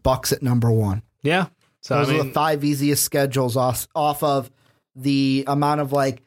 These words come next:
Speaker 1: back-to-back games, home back-to-backers, road back-to-backers, that kind of a
Speaker 2: So it'll
Speaker 1: thing.
Speaker 2: definitely help out a lot. Uh, those are some younger teams, though, to
Speaker 1: Mm-hmm.
Speaker 2: be fair. So, I mean, they might not be feeling as much. If, if, like,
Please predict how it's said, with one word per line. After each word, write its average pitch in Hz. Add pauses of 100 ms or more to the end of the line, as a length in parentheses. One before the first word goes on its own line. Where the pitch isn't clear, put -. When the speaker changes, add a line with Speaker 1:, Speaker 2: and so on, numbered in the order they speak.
(280)
Speaker 1:
back-to-back 151
games, 147
home 151
back-to-backers, 139
road 135
back-to-backers, 123
that 120
kind 113
of 107
a 107
Speaker 2:
So -
it'll 214
Speaker 1:
thing. 131
Speaker 2:
definitely 143
help 120
out 107
a 131
lot. 110
Uh, 127
those 147
are 151
some 170
younger 127
teams, 143
though, 104
to 147
Speaker 1:
Mm-hmm. 143
Speaker 2:
be 139
fair. 139
So, -
I 113
mean, 113
they 120
might 131
not 113
be 107
feeling 135
as 107
much. 107
If, 123
if, 117
like, 117